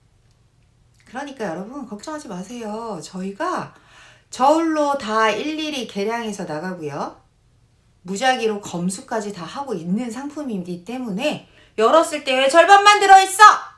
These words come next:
라고 이야기하시면 안 됩니다. 마린 콜라겐 겔은 정확하게 백 그램,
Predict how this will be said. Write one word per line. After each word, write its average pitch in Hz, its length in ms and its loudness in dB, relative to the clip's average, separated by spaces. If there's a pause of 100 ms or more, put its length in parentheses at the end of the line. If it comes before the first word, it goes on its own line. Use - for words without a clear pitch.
라고 220 320 -4
이야기하시면 190 1120 -2 (200)
안 151 160 -10
됩니다. 156 420 -14 (640)
마린 165 300 -8
콜라겐 220 460 -6
겔은 180 400 -8
정확하게 208 580 -8
백 156 180 -16
그램, 233 280 -2